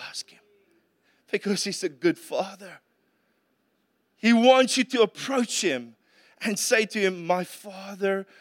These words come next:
who is in heaven, holy be your name." That's what you want.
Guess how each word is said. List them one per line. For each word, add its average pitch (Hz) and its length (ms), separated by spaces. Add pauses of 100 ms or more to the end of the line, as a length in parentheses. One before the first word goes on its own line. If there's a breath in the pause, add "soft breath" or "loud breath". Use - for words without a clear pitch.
(180 soft breath)
who 165 120
is 160 160
in 143 120
heaven, 127 380 (1120)
holy 139 420
be 123 140
your 113 240
name." - 320 (1300)
That's - 200
what 202 220
you 175 80
want. 143 480